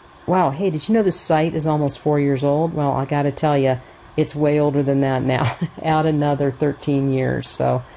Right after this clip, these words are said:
seventeen years old. But I was absolutely not paying attention. It's kinda like when I was hanging out with the baby yesterday evening, and he kinda crawled up over the coffee table and put it, pulled himself up to standing, and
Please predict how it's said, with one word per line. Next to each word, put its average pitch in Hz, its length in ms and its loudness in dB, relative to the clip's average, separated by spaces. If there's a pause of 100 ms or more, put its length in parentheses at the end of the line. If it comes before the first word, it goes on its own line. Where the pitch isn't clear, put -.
(140)
seventeen 180 560 0
years 127 240 -4
old. 127 220 -4 (640)
But 190 200 0
I 247 160 2
was 349 260 0
absolutely 175 960 0
not 143 240 0
paying 147 200 0
attention. 170 560 -2
It's - 140 -6
kinda 226 340 0
like 175 240 2
when 160 100 -2
I 143 80 -2
was 139 140 -2
hanging 151 280 0
out 165 160 0
with 190 120 -2
the 208 60 0
baby 196 320 2
yesterday 135 680 0
evening, 135 480 0
and 135 140 0
he 139 160 -2
kinda 143 320 0
crawled 160 480 0
up 185 180 0
over 190 220 2
the 196 100 -8
coffee 190 380 -2
table 143 480 -2
and 131 180 -2
put 147 200 0
it, - 180 -4
pulled 208 240 2
himself 226 400 0
up 233 180 0
to 233 140 -4
standing, 220 720 2
and 160 140 2